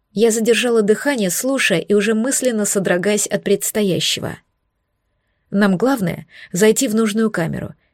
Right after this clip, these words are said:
и не попасться стражникам. Скажу тебе правду, милая». Шималь печально вздохнул, словно подбирая менее тревожные слова.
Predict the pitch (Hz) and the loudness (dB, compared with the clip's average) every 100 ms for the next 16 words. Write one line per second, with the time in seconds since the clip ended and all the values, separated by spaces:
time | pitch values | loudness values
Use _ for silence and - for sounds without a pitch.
0 | _ 214 202 196 202 208 - 220 - 262 | _ 0 4 2 2 -2 -2 -4 -2 -2
1 | 202 170 160 - - 185 _ _ _ _ | -2 -4 -6 -12 -14 -18 _ _ _ _
2 | _ _ _ - - 254 302 269 233 208 | _ _ _ -4 0 2 2 2 0 2
3 | 156 156 165 170 - - - _ _ _ | -2 -2 -2 -2 -4 -10 -18 _ _ _
4 | _ _ - 240 269 262 233 247 233 208 | _ _ 0 2 0 0 0 0 0 0
5 | 170 196 - 254 285 - - - 233 214 | 2 0 0 -2 -2 -2 -2 0 0 0
6 | 214 180 226 269 208 208 247 247 226 185 | -2 2 2 2 0 0 -2 -4 -2 0
7 | 170 180 185 180 - 190 196 151 | 0 -2 -2 -4 -2 -2 -2 -2